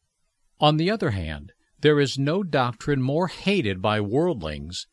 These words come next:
as the great, stupendous, but yet most certain doctrine of the sovereignty of the infinite Jehovah. Men will allow God to be everywhere except on his throne.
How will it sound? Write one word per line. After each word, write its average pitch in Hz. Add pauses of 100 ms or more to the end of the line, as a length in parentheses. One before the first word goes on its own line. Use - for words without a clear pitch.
(160)
as 113
the 120
great, 120 (120)
stupendous, 147 (180)
but 135
yet 127
most 127
certain 165
doctrine 87 (340)
of 95
the 98
sovereignty 151
of 101
the 101
infinite 110
Jehovah. 92 (680)
Men 156
will 175
allow 147
God 147
to 147
be 135
everywhere 104 (200)
except -
on 117
his 107
throne. 80